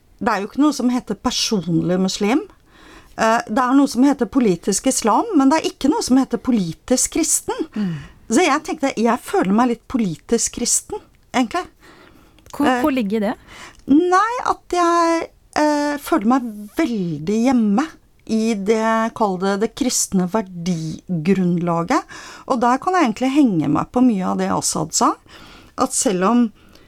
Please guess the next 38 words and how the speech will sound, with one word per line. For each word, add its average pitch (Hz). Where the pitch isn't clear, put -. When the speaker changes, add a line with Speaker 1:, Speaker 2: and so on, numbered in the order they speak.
Speaker 1:
selv 208
om 202
jeg 233
nå, 180
eh, -
det 190
er -
ikke -
så 180
vel-, 156
altså, 175
det 180
er, 147
vi 185
kommer 180
fryktelig -
mye 165
rart 127
fra 175
den 185
norske 185
kirke, 202
som 185
jeg 170
tenker 160
liksom, 139
«Åh, 151
hjelp, 170
det 165
er, 165
det 240
der 240
er 269
i 254
hvert -
fall 214
ikke 247
meg.» 269